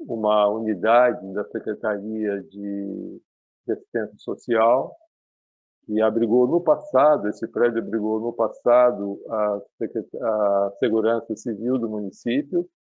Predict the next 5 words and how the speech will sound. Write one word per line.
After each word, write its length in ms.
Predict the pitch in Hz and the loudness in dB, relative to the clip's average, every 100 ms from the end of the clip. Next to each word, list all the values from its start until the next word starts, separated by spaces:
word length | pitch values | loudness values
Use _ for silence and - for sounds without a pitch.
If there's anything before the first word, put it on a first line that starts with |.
| _ _ _ _ _ _ _ _ _ - | _ _ _ _ _ _ _ _ _ -4
ah, 460 | 110 110 110 110 107 | 0 2 4 4 2
e 100 | 110 | 4
hoje 340 | 117 127 135 127 | 6 6 6 6
abriga 760 | 117 107 117 135 104 104 95 - | 4 2 0 0 0 -2 -2 -8
uma, 920 | 113 110 107 104 101 98 95 95 98 | -12 -6 0 2 2 0 -2 -6 -12